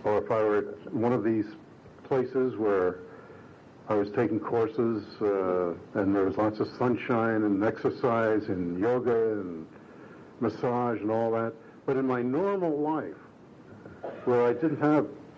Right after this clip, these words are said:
support system all around me, or I wasn't in one of these fasting trances or whatever, it was the first time ever. And it, it was a miracle to me. That just that I was willing to make the phone call,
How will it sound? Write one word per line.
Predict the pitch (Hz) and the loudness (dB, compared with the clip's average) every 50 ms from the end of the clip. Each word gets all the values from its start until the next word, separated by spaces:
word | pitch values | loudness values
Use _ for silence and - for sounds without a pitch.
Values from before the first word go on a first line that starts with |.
| - - - | -20 -10 -6
support | - 127 - - 151 147 143 135 139 - | -6 -6 -2 2 2 4 4 2 2 0
system | 135 120 101 - - 104 107 | 0 -2 0 -2 -4 -4 -2
all | 110 120 120 117 | 0 0 0 0
around | 113 120 127 131 131 120 110 | 0 0 0 0 -2 -2 -2
me, | 101 | -2
or | 95 92 92 | -2 -2 -2
I | 95 101 | 0 0
wasn't | 104 104 123 131 127 123 117 110 | 0 0 0 0 -2 -2 0 0
in | 104 | 0
one | 107 117 113 | 0 0 0
of | 110 101 | 0 -2
these | 95 98 92 90 80 - - - - - - - - - - - | -2 -2 -4 -6 -8 -12 -16 -20 -20 -20 -20 -20 -20 -20 -8 -2
fasting | - 139 131 135 - - - 113 104 101 | 0 2 2 2 0 0 0 0 0 0
trances | - - 113 104 98 95 92 - - 82 87 | 0 0 0 0 0 0 -2 -6 -8 -4 0
or | 98 95 | 0 2
whatever, | 98 101 101 110 120 113 98 85 - - - - - - - - - - - - - - - - - - - - - - - - - - - - - - - - - - - - - - | 4 4 4 4 4 2 2 0 -2 -4 -10 -18 -20 -20 -20 -20 -20 -20 -20 -20 -20 -20 -20 -20 -20 -20 -20 -20 -20 -20 -20 -20 -20 -20 -20 -20 -18 -18 -18 -18 -18 -18 -18 -18 -6 0
it | - | 2
was | 110 107 101 - | 4 4 4 2
the | - - - - 139 120 | 0 0 0 0 0 2
first | 165 175 165 160 - - | 2 2 0 -2 -4 -2
time | 151 143 135 131 127 | 0 2 2 4 4
ever. | 131 131 113 90 - - - - - - - - - - - - - - - - - - - - - - | 4 4 4 2 0 -4 -8 -14 -20 -20 -20 -20 -20 -20 -20 -20 -20 -20 -20 -20 -20 -20 -20 -12 -6 -2
And | 117 117 | 2 2
it, | 120 120 - - - - - - - - | 2 2 0 -4 -10 -16 -18 -16 -6 -2
it | 151 | 0
was | 135 147 147 160 | 2 2 2 2
a | |
miracle | 156 170 196 185 165 - - - - | 2 4 4 4 2 0 -2 -8 -10
to | - - - | -10 -10 -10
me. | 90 - - - - - - - - - - - - - - - - - - - - - - - - - - - - - - - - - - | -10 -10 -12 -16 -20 -20 -20 -20 -20 -20 -20 -20 -20 -20 -20 -20 -20 -20 -20 -20 -20 -20 -20 -20 -20 -20 -20 -20 -20 -20 -20 -20 -12 -4 0
That | 117 101 - | 0 0 2
just | - 180 185 - - - - | 2 0 0 0 -2 -2 0
that | 151 123 | 2 4
I | 120 117 | 4 4
was | 110 107 104 107 | 4 2 2 2
willing | 113 139 156 160 156 127 - | 2 2 4 4 2 0 0
to | - 117 | 0 0
make | 107 123 147 151 147 - | 2 2 2 2 2 0
the | - | 0
phone | - - 147 147 151 151 151 | 2 4 4 4 4 2 0
call, | - 104 87 78 - | 0 -2 -2 -2 -4